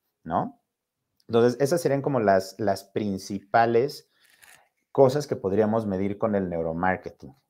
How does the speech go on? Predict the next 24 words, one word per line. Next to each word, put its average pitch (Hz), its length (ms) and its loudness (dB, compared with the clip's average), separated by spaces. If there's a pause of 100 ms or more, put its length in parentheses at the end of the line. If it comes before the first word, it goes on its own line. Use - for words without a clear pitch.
(160)
Y 165 480 0
ahí 254 360 2
les 190 200 2
voy 170 120 8
a - 20 10
dar 165 260 6
un 139 340 0
tip 123 300 -6
extra 104 380 -2
y 101 100 0
otra 107 220 -2
herramienta 85 560 -2
más 82 360 -4 (380)
que - 400 2 (480)
específicamente 180 1120 0
no 147 280 2
es 190 120 0
neuromarketing, 175 880 -2
pero 117 220 2
como 113 180 -6
utiliza 139 440 -2
los 135 160 0
mismos 131 300 -2
principios 117 760 -6